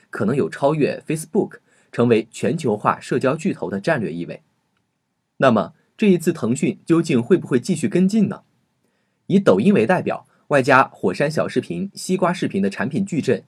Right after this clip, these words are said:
一定程度上确实对腾讯的即时通讯流量构成了威胁。不过，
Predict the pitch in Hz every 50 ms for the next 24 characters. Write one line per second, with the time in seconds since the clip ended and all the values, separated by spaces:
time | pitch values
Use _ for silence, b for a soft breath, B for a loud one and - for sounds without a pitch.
0 | b b b b b b 143 170 175 208 180 - 127 117 131 143 120 - 107 82
1 | - b b b b - - 180 147 - 113 117 113 139 113 104 - - 98 110
2 | 123 - 175 139 104 98 82 85 - _ _ - 131 160 190 - - 117 - -
3 | 190 208 202 175 104 85 85 104 156 156 - - _ _ - 131 104 101 - 101
4 | 90 87 98 117 131 - - - - - _ _ _ _ _ _ _ _ _ _
5 | _ - 120 117 123 120 - - -